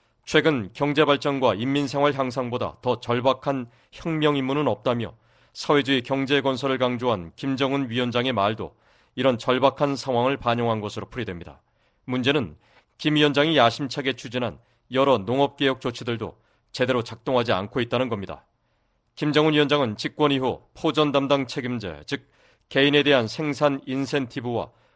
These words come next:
분조와 개인에 대한 경영관리 권한 등을 더 부여한 제도를 추진했었습니다. 하지만 북한의 곡물 생산은 오히려 지난 이 년간 감소 추세에 있고 별다른 변화 조짐도 없다는 분석입니다. 최근 관련 보고서를 발표한 한국농촌경제연구원의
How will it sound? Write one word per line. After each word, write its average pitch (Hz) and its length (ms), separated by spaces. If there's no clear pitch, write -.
분조와 147 520
개인에 135 340
대한 131 360
경영관리 139 720
권한 131 300
등을 127 260
더 127 220
부여한 127 420
제도를 113 360
추진했었습니다. 101 800
하지만 135 420
북한의 147 320
곡물 151 280
생산은 147 460
오히려 139 300
지난 139 280
이 139 100
년간 131 420
감소 127 360
추세에 123 380
있고 101 340
별다른 120 480
변화 131 360
조짐도 117 480
없다는 120 340
분석입니다. 104 640
최근 139 440
관련 143 340
보고서를 135 380
발표한 123 480
한국농촌경제연구원의 127 1700